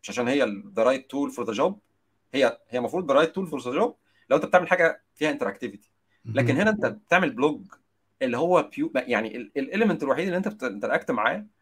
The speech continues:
Speaker 1: هو الشير ايكون او الكومنت بوكس اللي موجود تحت. غير كده،
Speaker 2: مهم.
Speaker 1: وبتدوس على لينكات اللي هي انكور تاجز، مش اي حاجه ايه، يعني
Speaker 2: مهم.
Speaker 1: تعال أر-، ده، we can argue ان الحاجات دي مش محتاجه رياكت خالص، مش محتاجه
Speaker 2: مهم.
Speaker 1: اي
Speaker 2: أنا
Speaker 1: فريم
Speaker 2: كل
Speaker 1: ورك
Speaker 2: محتاجه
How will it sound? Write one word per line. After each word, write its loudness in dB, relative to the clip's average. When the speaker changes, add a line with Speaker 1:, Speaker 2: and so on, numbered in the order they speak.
Speaker 1:
هو 2
الشير 2
ايكون -2
او 2
الكومنت -4
بوكس -10
اللي -12
موجود -6
تحت. -12
غير 0
كده، 2
Speaker 2:
مهم. -16
Speaker 1:
وبتدوس -2
على 4
لينكات -2
اللي -2
هي -2
انكور 0
تاجز، -6
مش -12
اي 0
حاجه 0
ايه، -4
يعني 2
Speaker 2:
مهم. -2
Speaker 1:
تعال 2
أر-، 2
ده، -8
we 4
can 2
argue 6
ان 2
الحاجات 2
دي -8
مش -6
محتاجه 4
رياكت -4
خالص، 0
مش -20
محتاجه 2
Speaker 2:
مهم. 8
Speaker 1:
اي 6
Speaker 2:
أنا 2
Speaker 1:
فريم 2
Speaker 2:
كل 12
Speaker 1:
ورك 12
Speaker 2:
محتاجه 8